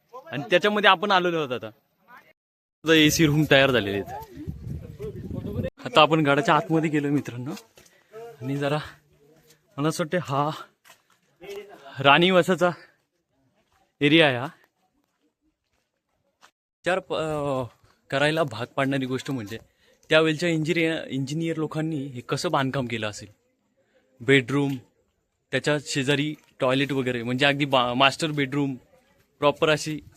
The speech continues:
बनवलेली सुविधा. आपण एरिया पाहिली मित्रांनो, ती राणीवसाची होती आणि आता तिथून आपण पुढे जातोय. आता आपल्या राईट साईडला महाराजांची समाधी आणि नगरखाना आहे. मित्रांनो, आपण वरतून इथून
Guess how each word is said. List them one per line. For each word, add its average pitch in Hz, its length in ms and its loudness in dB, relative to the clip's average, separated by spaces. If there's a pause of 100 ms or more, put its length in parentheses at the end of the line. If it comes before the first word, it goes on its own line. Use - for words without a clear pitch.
बनवलेली 135 480 -2
सुविधा. 113 360 -8 (1000)
आपण 170 200 2
एरिया 151 260 8
पाहिली 147 240 6
मित्रांनो, 131 440 4
ती 131 460 2
राणीवसाची 127 680 4
होती 110 260 -4 (380)
आणि 123 160 0
आता 139 240 4
तिथून 143 200 4
आपण 147 220 4
पुढे 143 280 8
जातोय. 127 300 4 (380)
आता 156 360 4 (300)
आपल्या 156 380 2 (680)
राईट 143 260 6
साईडला 143 360 2 (1040)
महाराजांची 156 600 0
समाधी 151 480 2 (340)
आणि 151 400 4 (240)
नगरखाना 143 640 4
आहे. 127 200 -4
मित्रांनो, - 1700 -4
आपण 160 240 4
वरतून 151 340 0
इथून 165 280 -4